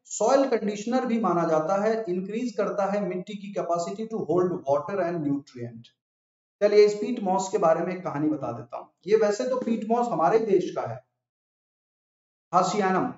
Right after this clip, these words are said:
खा-, गारो खासी जयंतिया हिल्स, जो हमारे ईस्टर्न इंडिया में है,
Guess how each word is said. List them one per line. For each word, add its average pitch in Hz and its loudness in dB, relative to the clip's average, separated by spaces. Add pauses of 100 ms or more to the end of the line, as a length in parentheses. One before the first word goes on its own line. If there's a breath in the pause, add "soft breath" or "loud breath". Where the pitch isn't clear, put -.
(240)
खा-, - -2 (100)
गारो 175 2
खासी 180 -2
जयंतिया 165 -2
हिल्स, 160 -2
जो 165 -2
हमारे 165 -2 (320 loud breath)
ईस्टर्न 226 -2
इंडिया 175 2
में 143 -2
है, 127 -10